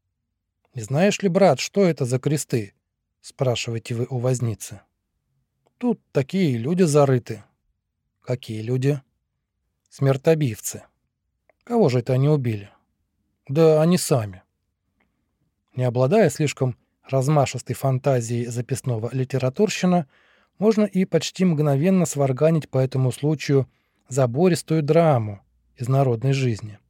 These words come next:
Стоит только обставить жизнь этих смертобивцев различными прискорбиями. Тут рисуются изверги старосты, прелестная Офелия Фёкла,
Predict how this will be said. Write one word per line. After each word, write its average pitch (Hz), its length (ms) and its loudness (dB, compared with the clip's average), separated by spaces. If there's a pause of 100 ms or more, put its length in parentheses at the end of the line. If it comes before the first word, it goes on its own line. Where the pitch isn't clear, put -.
(880)
Стоит 175 440 0
только 156 280 2
обставить 131 600 0
жизнь 135 320 -2
этих - 340 -8
смертобивцев 127 840 -2 (320)
различными 127 600 0
прискорбиями. 104 920 -6 (520)
Тут 240 200 -2
рисуются 139 600 -2 (280)
изверги 131 500 0
старосты, 165 760 2 (300)
прелестная 131 720 0
Офелия 117 560 -4
Фёкла, 156 580 0